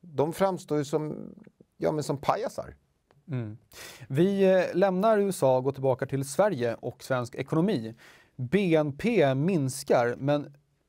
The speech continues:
Speaker 2: mindre än vad analytikerna har förväntat sig. Varför går B N P ned?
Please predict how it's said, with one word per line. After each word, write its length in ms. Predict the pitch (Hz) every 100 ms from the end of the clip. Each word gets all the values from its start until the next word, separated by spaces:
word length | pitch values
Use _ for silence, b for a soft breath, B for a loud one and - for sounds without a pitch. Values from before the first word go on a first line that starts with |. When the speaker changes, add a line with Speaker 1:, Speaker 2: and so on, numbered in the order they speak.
| _ _
Speaker 2:
mindre 540 | 160 269 190 117 110 - _
än 120 | 135
vad 220 | 131 135
analytikerna 540 | 143 139 160 - 143 127
har 100 | 127
förväntat 480 | 147 240 196 131 -
sig. 280 | 117 - - _ _ b b b
Varför 500 | 123 180 214 190 185
går 220 | 143 147
B 200 | 135 156
N 120 | 127
P 120 | 151
ned? 300 | 151 202 -